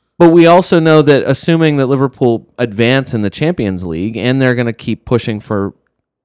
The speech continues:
the Premier League title, then everyone's gotta play. And all of the matches after Chelsea, you want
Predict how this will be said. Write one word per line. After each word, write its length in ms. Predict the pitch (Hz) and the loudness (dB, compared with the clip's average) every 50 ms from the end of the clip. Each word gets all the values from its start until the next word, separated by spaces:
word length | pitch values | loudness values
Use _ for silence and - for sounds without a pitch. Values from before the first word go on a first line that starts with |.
| _ _ _ _ _ _ _ _ - | _ _ _ _ _ _ _ _ -6
the 240 | 117 101 98 90 52 - _ _ _ | -2 -2 -2 -4 -6 -14 _ _ _
Premier 340 | - - 127 113 127 165 202 | -10 -8 -4 0 0 2 2
League 280 | 180 131 101 92 85 - | 2 2 0 -2 -4 -8
title, 540 | - 92 69 69 67 71 87 151 190 165 - _ _ _ _ | -10 -8 -8 -8 -6 -6 -6 -8 -8 -12 -16 _ _ _ _
then 320 | 170 160 156 160 - - _ _ _ _ | 0 0 0 -2 -6 -10 _ _ _ _
everyone's 380 | 175 196 220 233 233 233 226 - | -2 0 2 2 2 2 0 -2
gotta 200 | 226 226 233 233 | -2 -2 -2 -4
play. 540 | - - 220 240 254 233 131 80 71 - _ _ _ _ _ _ _ _ _ _ _ _ _ _ _ _ _ - | -4 -4 -4 -2 -2 -2 -2 -4 -6 -12 _ _ _ _ _ _ _ _ _ _ _ _ _ _ _ _ _ -2
And 140 | 151 160 - - | -2 -2 0 2
all 220 | 147 170 202 233 226 | 2 4 6 6 6
of 60 | 202 | 4
the 80 | 202 185 | 4 2
matches 400 | 185 185 190 185 - 151 131 131 | 4 2 2 0 0 -2 -2 -2
after 340 | - 131 147 151 - - 131 | -2 0 -2 -2 -2 -4 -6
Chelsea, 560 | - - - 151 160 165 - - 92 95 82 - | -6 -2 0 2 2 2 0 -4 -6 -6 -8 -6
you 180 | 120 156 220 240 | 0 2 4 4
want 520 | 214 165 127 123 180 233 196 - - - | 4 4 4 4 4 4 2 0 -4 -12